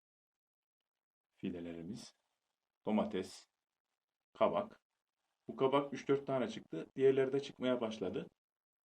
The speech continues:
Şu kabağı görüyorsunuz. Ne kadar güzel.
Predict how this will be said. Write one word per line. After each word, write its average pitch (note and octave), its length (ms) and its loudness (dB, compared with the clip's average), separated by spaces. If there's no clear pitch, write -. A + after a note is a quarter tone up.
Şu - 160 -14
kabağı C3 380 2
görüyorsunuz. A#2+ 680 0
Ne B2+ 140 2
kadar A#2+ 420 0
güzel. A#2+ 340 0